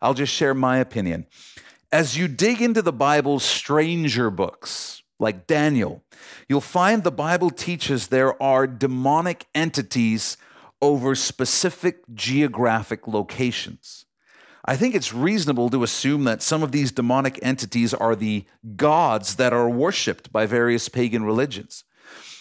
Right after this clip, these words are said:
I suspect that in declaring Pergamos to be a city where Satan's throne is,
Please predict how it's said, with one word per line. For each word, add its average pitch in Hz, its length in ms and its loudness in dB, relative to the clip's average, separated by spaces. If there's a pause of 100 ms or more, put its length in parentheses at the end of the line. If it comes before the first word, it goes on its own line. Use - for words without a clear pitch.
I 160 120 2
suspect - 600 0
that 160 200 4
in 170 180 -4
declaring 170 640 0
Pergamos 151 800 0 (380)
to 156 120 -2
be 156 360 2
a 131 120 2
city 170 440 0
where 131 400 2
Satan's 160 720 -2
throne 160 520 0
is, 92 420 -4